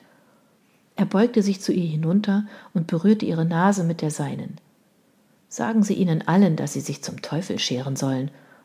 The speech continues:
und laufen Sie mit mir zusammen weg.“ „Und schaffe damit die Grundlage für alle möglichen Gerüchte über meine Familie? Das kann ich einfach nicht. Ich muss auch an den Ruf von Anna und meinen Cousinen denken. Ihre Aussichten auf eine gute Ehe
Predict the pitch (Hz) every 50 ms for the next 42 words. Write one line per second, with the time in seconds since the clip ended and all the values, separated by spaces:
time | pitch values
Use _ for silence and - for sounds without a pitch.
0 | _ - 208 208 - 185 196 214 208 226 208 190 190 185 196 196 190 185 185 196
1 | 196 - - 190 190 190 202 196 185 190 196 202 208 - - - _ _ _ _
2 | _ _ _ _ _ _ _ _ _ _ _ _ _ _ _ _ - 254 - 285
3 | 302 311 - 269 240 240 277 302 302 311 254 214 - 214 254 302 - - 226 190
4 | 196 220 214 254 - - - - 247 302 285 220 233 247 240 247 214 - 196 185
5 | 165 - 226 247 - - - 151 165 165 156 160 156 156 160 147 - 147 135 143
6 | 156 196 247 277 311 349 - - - - _ _ _ _ _ _ _ _ _ _
7 | _ _ _ _ - - 269 262 - - - 190 220 285 285 - - 175 170 165
8 | - 160 156 - 151 135 127 - - - - - - - - - - - - 226
9 | - - 254 277 269 - 190 208 247 247 - 233 208 202 196 190 185 220 247 247
10 | - - 190 185 185 - 185 202 214 190 151 143 139 - 156 165 - 165 165 185
11 | 190 185 - 175 160 160 196 214 185 147 - 131 139 143 - - - - - -
12 | - - - - - - - 220 254 240 240 - - 208 233 247 247 220 208 202
13 | - 202 170 143 156 - - 165 160 160 - - 214 208 - - - 190 202 208
14 | 180 151